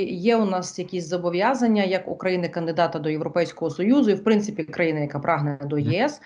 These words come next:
Speaker 1: ем, якісь умови, що ми саме так повинні рухатися в цій від-, відбудові, а не інакше?
Speaker 2: Насправді так. А, ті п'ятдесят мільярдів, які виділяються зараз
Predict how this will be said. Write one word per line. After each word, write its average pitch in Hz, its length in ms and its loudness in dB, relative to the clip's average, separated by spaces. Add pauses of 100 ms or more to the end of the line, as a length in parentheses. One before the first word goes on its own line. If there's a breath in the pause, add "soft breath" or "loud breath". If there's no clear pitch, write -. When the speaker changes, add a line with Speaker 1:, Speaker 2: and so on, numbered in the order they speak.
(380 loud breath)
Speaker 1:
ем, 180 840 2
якісь 214 340 -2
умови, 214 520 6 (280 loud breath)
що - 200 -4
ми 202 140 2
саме 208 280 2
так 202 280 0
повинні 196 360 -2
рухатися 185 640 -2
в 175 100 -10
цій 180 160 -6
від-, 160 240 -10
відбудові, 170 460 0
а 156 120 2
не 156 120 -2
інакше? 143 460 -6 (580 loud breath)
Speaker 2:
Насправді 160 380 2
так. 117 480 0
А, 110 400 6 (160)
ті 143 260 -6
п'ятдесят 123 480 -4
мільярдів, 107 560 -2
які - 280 -6
виділяються 104 560 -2
зараз - 360 -4